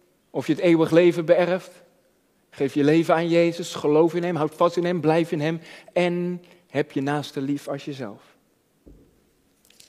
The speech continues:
Maar die schriftgeleerde, die wilde zichzelf rechtvaardigen. Die dacht slimmer te zijn en die zei tegen Jezus, "Ja,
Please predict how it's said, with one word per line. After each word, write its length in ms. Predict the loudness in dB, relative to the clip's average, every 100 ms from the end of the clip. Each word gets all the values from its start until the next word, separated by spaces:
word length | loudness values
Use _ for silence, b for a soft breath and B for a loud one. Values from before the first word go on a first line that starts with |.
| _ _ _ _ -20 -20 -20 _ _ _ _ _ _ _ _ _
Maar 540 | 8 8 8 4 -6 -20 _ _
die 120 | -10
schriftgeleerde, 640 | -2 0 0 4 6 8 6
die 100 | 4
wilde 240 | 4 4
zichzelf 420 | 0 0 6 6 6
rechtvaardigen. 720 | 2 6 8 10 6 0 -10 b b
Die 100 | b
dacht 180 | 2 2
slimmer 320 | 6 6 8
te 120 | 4 2
zijn 240 | 2 2
en 60 | 0
die 100 | 2
zei 140 | 2
tegen 240 | 4 4
Jezus, 300 | 6 6 2
"Ja, 300 | 6 6 6